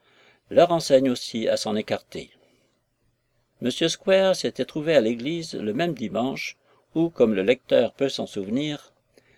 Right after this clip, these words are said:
la présence de Molly, parée de sa robe, causa tant de trouble. Il la remarqua alors pour la première fois,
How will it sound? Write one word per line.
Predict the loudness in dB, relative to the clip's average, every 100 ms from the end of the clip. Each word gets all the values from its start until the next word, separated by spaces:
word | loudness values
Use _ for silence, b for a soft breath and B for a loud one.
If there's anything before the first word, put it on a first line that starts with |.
| b -4
la | -2
présence | 0 0 0 0
de | -2
Molly, | 0 0 -2 -8 -14 _
parée | -2 0 -2
de | -2
sa | -6
robe, | 0 2 2 0 -8 -10 _
causa | 0 4 2
tant | 4 2 4
de | 2
trouble. | -2 -8 -8 -14 -18 _ _ _ _ _ _ _ _ _ _ _ b b b b 0
Il | 6
la | 6
remarqua | 6 2 -2 0 -2
alors | 0 -2 4 4 4
pour | -2
la | -2
première | -2 -2 -2 -4
fois, | -6 -10 -10